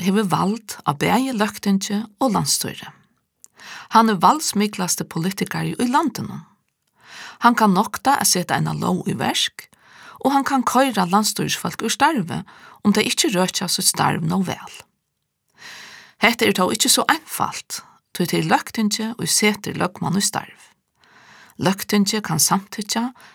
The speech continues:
at siga hann úr starvi, um hann ikki ger sítt arbeiði nóg væl. Hin vegin hevur løgmaður rætt til at senda tingi heim og útskriva nyval. Stýrisskipanarlógin roynir sostatt at býta valdi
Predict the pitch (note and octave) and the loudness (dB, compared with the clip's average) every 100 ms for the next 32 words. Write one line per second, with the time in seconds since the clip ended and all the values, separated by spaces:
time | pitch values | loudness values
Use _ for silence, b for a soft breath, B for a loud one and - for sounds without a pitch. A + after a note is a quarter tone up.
0 | B D#3+ - G#3+ E3 A#3+ B3+ D3 - D#3 | B 2 2 2 2 2 2 -2 -2 -2
1 | D#3+ F#3 A3+ B B B B D#3 A3 F#4 | -4 -4 -6 B B B B 4 4 4
2 | - C#3+ D3 C#3+ - - D3 C#3+ A2 A#2+ | -2 -2 -2 -2 -4 -2 -2 -4 -8 -6
3 | C3 A#2 - - - - _ _ _ _ | -6 -6 -6 -10 -16 -20 _ _ _ _
4 | B B B B B B B D4+ G4 B3+ | B B B B B B B 2 4 4
5 | G3 G3+ G#3 A3 F#3 F#3 F3 G#3+ A3 F3+ | 4 4 2 0 0 0 2 0 0 -2
6 | E3 D#3+ F3 C4 - - - - F#3+ D#3+ | 0 0 4 2 2 -12 -8 -2 0 2
7 | - F#3 D#3+ - C4+ D#4 F3 D3+ D3+ G#3 | 2 2 0 -2 -2 0 -2 0 0 0
8 | F4+ b b b - - F#3 F#3+ - G3 | -2 b b b -4 0 2 2 2 2
9 | G#3 A3 C4+ B3 - - - - _ _ | 0 0 0 -2 -4 -8 -12 -20 _ _
10 | _ _ - _ B B B B B B | _ _ -20 _ B B B B B B
11 | B B - D4 E4+ D#4 - B3 G#3+ G3 | B B 0 2 2 0 0 0 2 2
12 | F3 E3+ F#3+ G3 A3+ C4 F3+ A3+ A#3+ F#3 | 2 0 -2 0 -4 -4 2 2 4 2
13 | - G#3 - C4+ - - F3+ - C#4+ D4 | 0 0 0 -2 -4 -4 -4 0 -2 0
14 | F3+ D#3+ G3 G#3+ - | 0 2 2 0 -8